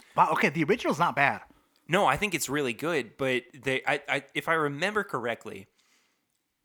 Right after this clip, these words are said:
Speaker 2: their initial criticism was that the finish was a little bit short.
Speaker 1: No, I think that they, um, they said it had a good finish. The, the, the second, it,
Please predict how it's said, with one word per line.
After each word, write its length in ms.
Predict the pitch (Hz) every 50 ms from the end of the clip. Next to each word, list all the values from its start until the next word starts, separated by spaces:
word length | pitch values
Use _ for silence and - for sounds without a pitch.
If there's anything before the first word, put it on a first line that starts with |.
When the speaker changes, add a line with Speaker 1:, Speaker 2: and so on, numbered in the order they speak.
| _ _ _ _ _ _ _
Speaker 2:
their 400 | 135 120 113 131 127 131 127 120
initial 380 | 117 120 117 127 139 - 139
criticism 580 | - - - 131 123 127 123 147 139 127 139 113
was 160 | 117 110 -
that 140 | - 104 -
the 80 | - -
finish 420 | - - 113 110 135 143 - -
was 100 | 147 127
a 40 | 139
little 220 | 139 151 156 156 147
bit 120 | 156 156
short. 360 | - - 160 160 196 208 - - _ _ _ _ _ _ _ _ _ _ _
Speaker 1:
No, 280 | - 170 165 160 160 170
I 100 | 170 160
think 200 | - 220 208 196
that 100 | 208 170
they, 180 | 170 160 156 147 - - _ _ _ _ _ _ _ _ _ _ _ - 143
um, 460 | 131 131 127 120 117 117 113 113 110 - _ _ _ _ _ _ _ _ _ _ _ _ _ _ _ _ _ _ _ _ _ _ _ _ - - _
they 100 | 135 151
said 180 | 165 - 240 220
it 60 | 170
had 120 | 151 151
a 60 | 123 104
good 200 | - 123 135 -
finish. 460 | - 117 107 104 98 - - - - _ _ _ _ _ _ _ _ -
The, 220 | 135 131 131 139
the, 260 | 151 139 127 127 - - - 226 -
the 120 | 123 117
second, 520 | - - - - 175 175 - - 180 - - _ _ _ - - _ _ _ _ _ _ _ _ _ _ _ _ _ _ _
it, 120 | - 180